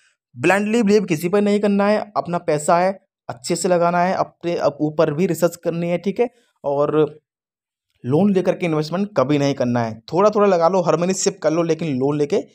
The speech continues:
इन्वेस्टमेंट नहीं करना है, क्योंकि कई बार शेयर मार्केट जो है सालों तक नहीं चलता है, या फिर जो शेयर में आपने पैसा लगा रखा है वो शेयर सालों तक नहीं चलते हैं, तो वहाँ पर आप, अ, मुसीबत में फंस सकते हो।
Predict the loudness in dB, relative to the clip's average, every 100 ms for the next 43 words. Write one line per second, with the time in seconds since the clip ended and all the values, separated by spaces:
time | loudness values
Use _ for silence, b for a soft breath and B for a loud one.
0 | b b -6 -4 -4 -4 -4 -2 0 0
1 | 0 -2 0 0 2 0 0 0 2 0
2 | 0 -4 0 0 0 B B B 2 4
3 | 4 0 -2 -2 -2 0 0 2 2 0
4 | -4 -2 0 0 0 2 2 0 0 -2
5 | -2 0 2 2 0 0 -2 -2 -2 0
6 | -2 0 2 4 2 -2 -2 -2 -2 0
7 | -2 -4 B B _ -2 0 2 2 0
8 | -8 _ _ _ _ _ _ -2 -2 -2
9 | -4 -2 0 0 -2 -2 -2 -2 -4 -4
10 | -8 -8